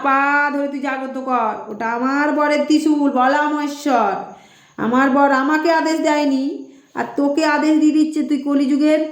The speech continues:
একটা মানুষ হয়ে। হ্যাঁ, ওই ত্রিশূলটা বলছিস পা দিয়ে জাগ্রত।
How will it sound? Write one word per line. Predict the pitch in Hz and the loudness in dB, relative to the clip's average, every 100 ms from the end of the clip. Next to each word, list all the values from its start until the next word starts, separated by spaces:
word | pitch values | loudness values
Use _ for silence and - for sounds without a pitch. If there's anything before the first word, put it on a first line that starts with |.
| - - | -10 -14
একটা | - 262 285 | -10 -4 0
মানুষ | 262 262 285 285 | 2 2 2 2
হয়ে। | 320 349 370 285 240 - - _ _ _ - | 4 4 4 2 -4 -10 -20 _ _ _ -10
হ্যাঁ, | 233 254 302 349 427 480 - - _ _ - _ _ _ _ _ - - - | -4 0 2 2 2 -2 -12 -20 _ _ -20 _ _ _ _ _ -20 -20 -4
ওই | 247 | -2
ত্রিশূলটা | 262 254 294 262 294 | 0 2 2 2 2
বলছিস | 277 262 320 330 381 330 - - - | 2 2 2 2 2 0 -6 -16 -2
পা | 285 277 285 277 | 0 2 2 -2
দিয়ে | 320 | -6
জাগ্রত। | 277 285 269 294 302 | -4 -6 -6 -8 -4